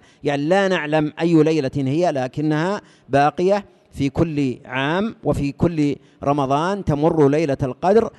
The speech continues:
ولا نعلم في أي وقت هي، هل هي في العشر الأواخر، هل هي في العشر الأواسط، هل هي في ال-، ال-، ال-، العشر الأوائل، لكن آكدها ول-، لورود ال-، الأحاديث عن رسول الله صلى الله عليه وسلم أنها في العشر الأواخر،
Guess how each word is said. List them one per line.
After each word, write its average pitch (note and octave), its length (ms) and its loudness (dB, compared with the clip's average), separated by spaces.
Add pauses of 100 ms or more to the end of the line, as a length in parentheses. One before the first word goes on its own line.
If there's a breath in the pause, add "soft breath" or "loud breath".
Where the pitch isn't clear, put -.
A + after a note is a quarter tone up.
(140 soft breath)
ولا F#3+ 300 6
نعلم D#3 640 2 (240 soft breath)
في D#3 220 0
أي D#3+ 220 0
وقت D3 300 2
هي، C#3 320 -2
هل D3+ 260 -4
هي C#3 160 0
في C#3 100 -4
العشر C3 340 -6 (380 soft breath)
الأواخر، C3+ 600 -2
هل C#3 140 -6
هي B2+ 120 -2
في - 80 -6
العشر B2 300 -10
الأواسط، C#3+ 600 -6
هل C#3 160 -6
هي C#3+ 320 -2 (340 soft breath)
في C#3 460 -2
ال-، A#2+ 120 -6
ال-، F2+ 160 -8
ال-، F2+ 140 -10
العشر C3+ 440 -4 (360 soft breath)
الأوائل، D3+ 640 0
لكن F3 580 0 (120)
آكدها D3 680 0
ول-، B2+ 640 0
لورود D3 500 6 (420 soft breath)
ال-، B2 240 -2
الأحاديث B2 560 -2
عن C3+ 140 -6
رسول C#3+ 360 0
الله C3 300 -4
صلى B2+ 120 -10
الله B2 100 -2
عليه A#2+ 100 -2
وسلم F#3+ 320 -4
أنها F#3+ 320 0
في B2 100 0
العشر C3 260 -4
الأواخر، D3+ 580 -2